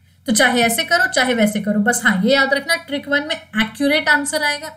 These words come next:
Accurate का मतलब accurate, ना प्लस ना माइनस। ट्रिक टू में प्लस माइनस consider करते हुए हमें आंसर as it is ले लेना है, आएगा दोनों का same,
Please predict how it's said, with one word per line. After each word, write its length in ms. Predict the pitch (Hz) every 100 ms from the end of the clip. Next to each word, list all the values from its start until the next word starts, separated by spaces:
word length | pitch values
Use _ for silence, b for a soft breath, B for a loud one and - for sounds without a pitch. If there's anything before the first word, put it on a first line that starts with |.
| -
Accurate 460 | 226 - 277 277 269
का 60 |
मतलब 360 | 254 240 277 277 220
accurate, 440 | 208 196 170 - b b b
ना 160 | 240 220
प्लस 280 | 247 269 -
ना 80 | 262
माइनस। 420 | 220 180 165 - - b b b b _
ट्रिक 200 | 359 -
टू 100 | - 349
में 120 | 349
प्लस 260 | 320 302
माइनस 340 | 302 294 311 320
consider 420 | 269 240 262 277
करते 280 | 277 254 277
हुए 160 | 277 269
हमें 220 | 254 330 480 - - - _ _ _ _ _ _ -
आंसर 280 | 214 214 240
as 180 | 220 208
it 100 | 226
is 120 | 208
ले 100 | 185
लेना 200 | 165 165
है, 80 | - - _ _ _ _ _
आएगा 340 | - 277 - 740
दोनों 200 | 359 339
का 100 | 339
same, 260 | - - 180